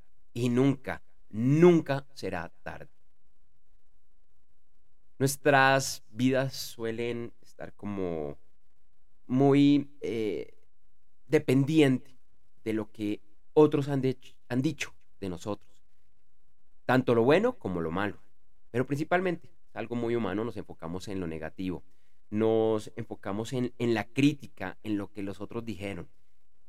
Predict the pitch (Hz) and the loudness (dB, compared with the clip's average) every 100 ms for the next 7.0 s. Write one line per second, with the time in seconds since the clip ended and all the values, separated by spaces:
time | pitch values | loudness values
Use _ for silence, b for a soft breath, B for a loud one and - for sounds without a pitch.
0 | - 120 120 - 139 139 147 170 156 143 | -4 0 0 0 4 8 10 12 10 8
1 | 185 - 104 - 110 113 98 104 95 - | -2 -6 -8 -4 0 0 0 -4 -12 -12
2 | - 87 64 - 95 95 110 101 87 92 | -10 -10 -10 -10 -8 -8 -8 -6 -6 -4
3 | 104 90 - - - - - 139 - 120 | -6 -6 -10 -14 -12 -14 -12 -8 -2 2
4 | 131 127 123 135 - 147 135 143 147 151 | 4 4 2 -2 -2 0 2 2 0 -2
5 | 143 139 - 135 170 170 - - - 185 | -2 -2 -4 -6 -6 -8 -8 -8 -2 -2
6 | 185 185 160 175 - - 160 170 - | -2 -4 -6 -4 -4 0 2 2 0